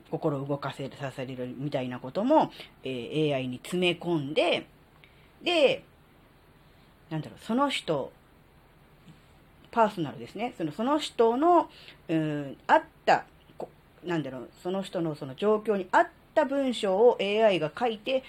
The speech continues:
えー、その人独自の、例えば、セールスレターみたいなのを、メルマガみたいなので、えー、出すということをね、多分そのうちできちゃうんじゃないかと思うんですよ。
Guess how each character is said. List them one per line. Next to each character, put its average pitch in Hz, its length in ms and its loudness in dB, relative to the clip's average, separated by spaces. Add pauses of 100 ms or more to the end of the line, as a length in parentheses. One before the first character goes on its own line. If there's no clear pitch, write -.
(340)
え 156 180 0
ー、 147 40 -6
そ 196 140 -8
の 240 80 -2
人 165 180 -4
独 233 300 -2
自 233 140 -2
の、 240 120 0
例 160 220 -4
え - 20 -2
ば、 131 180 -10 (260)
セ 226 260 8
ー - 20 4
ル 247 120 4
ス 233 120 4
レ 226 120 10
タ 190 160 8
ー 156 60 4
み 165 100 2
た 143 100 0
い 143 60 -2
な 151 80 -2
の 202 160 0
を、 131 80 -4 (720)
メ 180 160 2
ル 175 100 4
マ 180 100 2
ガ 175 120 -2
み 175 100 -10
た 156 80 0
い 139 100 -4
な 131 120 -8
の 147 80 -4
で、 160 200 -2 (360)
え 120 280 -10
ー、 196 120 2
出 180 40 -2
す - 140 -14
と 107 120 -8 (640)
い 208 100 0
う 269 180 0
こ 247 160 2
と 240 220 6
を 151 80 2
ね、 131 260 -8 (180)
多 320 140 2
分 165 240 0
そ 226 160 -6
の 262 140 2
う 254 80 0
ち 226 440 -4 (760)
で 349 120 -2
き - 80 -6
ち - 100 2
ゃ 190 60 6
う 170 40 4
ん 151 60 2
じ 147 60 -4
ゃ 143 40 -2
な 143 60 -4
い 139 60 -6
か 139 100 -6
と 139 80 -8
思 131 140 -8
う - 20 -6
ん 127 60 -8
で 127 80 -10
す - 100 -12
よ。 110 140 -6